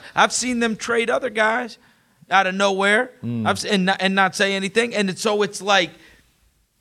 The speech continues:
Speaker 1: I don't know, man. That's not, if they have not spoken to each other specifically about that deal, I don't think that's fair to Boston. I don't think that's fair to Jaylen Brown. And I say that as someone who has covered guys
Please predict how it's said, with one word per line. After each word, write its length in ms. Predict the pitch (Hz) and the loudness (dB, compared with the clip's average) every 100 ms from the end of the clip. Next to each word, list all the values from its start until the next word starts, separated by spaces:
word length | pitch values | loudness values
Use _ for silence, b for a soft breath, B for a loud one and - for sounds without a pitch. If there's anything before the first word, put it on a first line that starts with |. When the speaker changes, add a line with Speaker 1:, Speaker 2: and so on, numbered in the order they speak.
| _ 247 | _ 2
Speaker 1:
I 100 | 302 | 4
don't 120 | 285 | 4
know, 120 | 277 | 4
man. 420 | 202 196 190 180 - | 4 4 2 0 0
That's 280 | 262 262 | 0 0
not, 380 | 277 269 233 - - | 2 2 2 -2 -2
if 240 | 220 - | -2 0
they 300 | 262 302 370 | 0 2 4
have 260 | 277 208 160 | 2 0 -2
not 440 | 180 190 220 - | 2 2 2 -2
spoken 760 | - - - 202 202 202 202 185 | -8 -6 -2 0 0 -2 -8 -6
to 260 | 208 185 | -6 -4
each 200 | 185 147 | -4 0
other 380 | 175 175 180 175 B B | 2 2 2 0 B B
specifically 1300 | - - 175 156 - - - 294 - 277 240 254 240 | -10 -6 -4 -2 -2 0 2 0 0 -4 -4 -4 -2
about 560 | 175 151 120 185 196 151 | -2 -2 2 2 2 0
that 300 | 170 170 120 | -2 -2 -6
deal, 440 | 151 180 202 196 b b b b _ _ - | -4 0 0 -2 b b b b _ _ -2
I 160 | 196 240 | 2 2
don't 180 | 247 - | 0 -2
think 180 | 214 165 | -4 -2
that's 200 | 170 160 | -4 -4
fair 240 | 185 151 | -4 -4
to 80 | 120 | -6
Boston. 680 | 101 170 196 226 233 226 170 | -6 0 2 2 -2 -4 -2
I 80 | |
don't 160 | 185 170 | -2 -4
think 140 | 180 | -6
that's 160 | 160 147 | -6 -4
fair 180 | 170 156 | -2 -2
to 80 | 123 | -2
Jaylen 360 | 156 156 127 | -4 -4 -2
Brown. 340 | 123 156 120 95 B - | 2 2 2 -6 B -8
And 120 | 143 | 0
I 120 | 202 | 0
say 240 | 254 262 240 | 2 -2 0
that 180 | 220 190 | 0 -2
as 100 | 160 | -6
someone 380 | 190 180 185 175 | -8 -8 -8 -8
who 100 | 165 | -10
has 80 | 147 | -6
covered 460 | 233 254 262 226 | -2 -2 -2 -4
guys 380 | 175 190 190 180 | 0 2 2 0